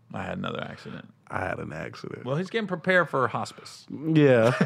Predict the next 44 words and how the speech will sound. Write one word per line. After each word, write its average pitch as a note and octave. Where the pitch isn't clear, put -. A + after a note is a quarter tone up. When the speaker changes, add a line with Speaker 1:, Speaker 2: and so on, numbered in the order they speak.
Speaker 1:
<laughs> -
Speaker 2:
like, C#3+
he's E3
just D3+
not. C3
But, B2
um, A2+
all, D#4+
all A3+
my F3+
kids, C3
I F3
never, D#3
I -
didn't, E3+
I C3
didn't C3
ever A#2
rush. G#2+
I B2
didn't A#2+
rush A2+
neither A2
one G#2
of G2
my F#2
kids F#2+
into F#2+
potty F#2
training F#2+
like F#2
that. G2
It's G#2
Speaker 1:
Mm-hmm. G2+
Speaker 2:
just G2
not G2
a, F#2
it's A2+
not G2
big. A2
They're, C3
'cause D#3+
I D3+
know B2